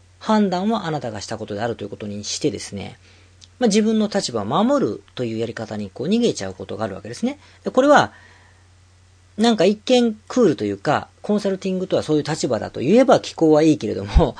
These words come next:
<laughs> 要するにビビって逃げてるということにしかならないわけですよね。なんかこの話をするときによく言うのは、この前も僕ね、その飲み会の時に言ってたんですけど、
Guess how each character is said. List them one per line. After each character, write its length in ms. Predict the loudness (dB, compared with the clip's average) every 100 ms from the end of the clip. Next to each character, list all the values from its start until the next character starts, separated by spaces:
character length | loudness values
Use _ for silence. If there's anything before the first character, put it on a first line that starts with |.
| -16 -18
<laughs> 160 | -2
要 240 | 6 8 8
す 100 | 6
る 60 |
に 80 | 2
ビ 140 | 0
ビ 140 | 0 -2
っ 20 |
て 180 | -4 -2
逃 140 | 2
げ 100 | 2
て 140 | 2 -4
る 200 | -4 -6
と 80 | -6
い 520 | -4 -4 -6 -10 -12
う 20 | -4
こ 160 | -2
と 120 | 0
に 100 | -2
し 80 | -2
か 100 | -4
な 120 | 0
ら 100 | 0
な 100 | 0
い 80 | -2
わ 80 | -4
け 60 | -6
で 80 | -6
す 80 |
よ 60 | -2
ね。 200 | -2 -2 _ _ _ _ _ _ _ -6
な 80 |
ん 40 | -2
か 60 |
こ 100 | 0
の 60 | 4
話 140 | 4
を 40 | 4
す 60 |
る 80 | 2
と 80 | 0
き 60 | 0
に 40 |
よ 120 | 0
く 260 | 0 -4 -6 _ _ -20 -14
言 160 | -4 -2
う 20 |
の 140 | 0 2
は、 260 | 2 0 -4
こ 80 |
の 60 | -4
前 100 | -4
も 180 | -6 -10 _ -10
僕 180 | -6
ね、 120 | -4 -4
そ 120 | -6
の 100 | -8 -8
飲 120 | -6
み 60 | -2
会 140 | -4
の 60 | -4
時 60 |
に 60 | -8
言 0 |
っ 20 |
て 60 | -6
た 60 |
ん 20 | -6
で 40 |
す 60 | -2
け 60 |
ど、 200 | 0 0